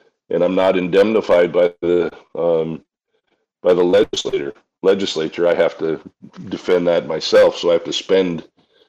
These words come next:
any <laughs> money I might have made as a legislator last year or the year before on, on lawyers' fees. And, you know, the significant, significant thing is, is Kelsey never filed an ethics complaint.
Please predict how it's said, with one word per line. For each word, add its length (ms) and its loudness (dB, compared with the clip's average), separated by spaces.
any 160 0
<laughs> 120 -2
money 260 -2
I 140 2
might 300 -2
have 120 -2
made 260 0
as 140 -2
a 60 -4
legislator 840 -4
last 340 0
year 260 -2
or 40 -2
the 100 -6
year 180 -6
before 480 -4
on, 320 -6
on 240 -10
lawyers' 380 -4
fees. 380 -10
And, 200 -6
you 80 -2
know, 100 4
the 100 2
significant, 640 -2
significant 720 -4
thing 240 -4
is, 340 -4
is 180 -6
Kelsey 380 -2
never 280 -2
filed 360 2
an 100 -2
ethics 360 -4
complaint. 580 -4